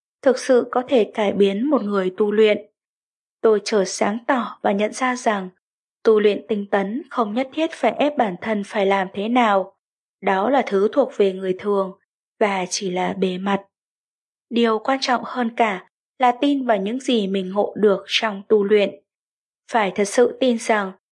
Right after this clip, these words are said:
Sư Phụ và Đại Pháp chắc chắn có thể cải biến bản thân từ căn bản, từ tầng sâu nhất cho đến những thứ bề mặt nhất.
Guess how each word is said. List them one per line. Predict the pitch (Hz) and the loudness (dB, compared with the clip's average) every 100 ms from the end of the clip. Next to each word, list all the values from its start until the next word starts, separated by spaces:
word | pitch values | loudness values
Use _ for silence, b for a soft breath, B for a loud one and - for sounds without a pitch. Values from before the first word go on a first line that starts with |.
| _ - | _ -8
Sư | - 226 | 0 0
Phụ | - 226 208 196 | 2 0 0 0
và | 196 | 0
Đại | 190 214 | 2 0
Pháp | - 277 320 - _ _ _ - | 0 0 0 -6 _ _ _ -2
chắc | 349 349 | -2 0
chắn | 240 220 233 | -2 -2 -2
có | 226 214 | 0 0
thể | 277 233 - | 0 -2 0
cải | 202 | 0
biến | 190 185 220 | 2 2 2
bản | 254 196 190 | 0 0 -2
thân | 220 208 202 _ | -2 -2 -6 _
từ | 220 196 175 | 0 0 0
căn | - 196 196 | -6 -4 -2
bản, | 208 180 180 _ _ _ _ _ | -2 -2 -6 _ _ _ _ _
từ | 240 | 0
tầng | 233 233 208 | 2 2 0
sâu | - - 226 | -4 -2 0
nhất | 233 349 - _ _ | 2 0 -2 _ _
cho | - 240 | -2 0
đến | 208 196 190 | 2 0 -2
những | 202 247 247 | -4 -4 -2
thứ | 196 185 | -2 -2
bề | 214 247 196 | 0 0 -2
mặt | 185 - | -6 -4
nhất. | 247 294 | -2 -2